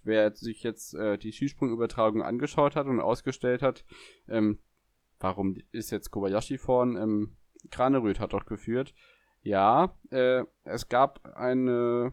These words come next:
ja, besser gesagt mehrere Disqualifikationen. Einmal unter anderem Markus Eisenbichler und Halvor Egner Granerüth, die beide mehr, ja,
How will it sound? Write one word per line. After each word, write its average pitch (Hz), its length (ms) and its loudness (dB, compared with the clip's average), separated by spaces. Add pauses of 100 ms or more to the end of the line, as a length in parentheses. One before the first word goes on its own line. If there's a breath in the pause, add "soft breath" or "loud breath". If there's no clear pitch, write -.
(120)
ja, 98 180 -4 (320)
besser 120 220 0
gesagt 107 300 -2
mehrere 127 360 0
Disqualifikationen. 107 1080 0
Einmal 120 340 0
unter 139 340 0
anderem 127 380 0
Markus 107 320 -2
Eisenbichler 131 680 -2
und 139 300 2
Halvor 127 280 2
Egner 113 260 0
Granerüth, 127 640 -2
die 113 80 -2
beide 120 480 2 (400 soft breath)
mehr, 113 380 0 (100)
ja, 98 300 -2